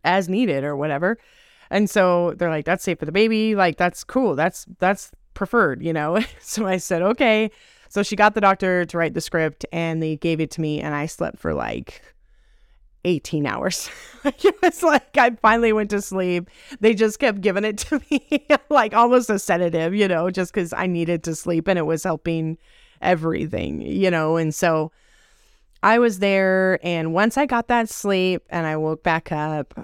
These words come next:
um, now I was, like, twenty-six weeks and five days or so, and I started to kind of be a nervous wreck, which is so funny. Like, I was fine when I was sleep deprived, and then once I got sleep, I was not okay. <laughs> Um,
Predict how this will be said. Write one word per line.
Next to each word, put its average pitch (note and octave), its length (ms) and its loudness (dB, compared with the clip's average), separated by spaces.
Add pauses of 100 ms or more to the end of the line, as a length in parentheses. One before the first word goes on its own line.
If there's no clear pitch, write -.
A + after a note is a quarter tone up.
um, D#3 540 -4
now E3 220 -2
I E3 80 0
was, E3 200 -2
like, E3 200 -2
twenty-six D#3 500 -6
weeks D#3 240 -4
and D#3+ 180 -4 (200)
five D#3 300 0
days D3+ 380 -2
or D#3 100 -4
so, D3+ 520 -4 (100)
and D3 420 -6 (1080)
I G#3+ 220 4
started C4 640 0
to A#3 80 2
kind F3+ 240 0
of F3 60 0
be F3 100 0
a D#3+ 40 0
nervous D#3 400 -4
wreck, C3+ 260 -2
which D#3 220 -4
is D3+ 80 -6
so E3+ 180 0
funny. D3 360 -2
Like, - 200 -8
I D3 60 -2
was D3+ 200 -6
fine D3+ 340 -2
when D3+ 100 -2
I D3 80 -4
was D#3 100 -4
sleep - 220 -4
deprived, C3+ 420 -4
and C3+ 120 -4
then C#3+ 140 -2
once D3 200 -6
I D3 60 -2
got - 200 -6
sleep, D3+ 300 -6
I D3+ 100 -4
was D#3 200 -6
not - 180 -8
okay. - 400 -10 (200)
<laughs> - 200 -2
Um, E3 500 -4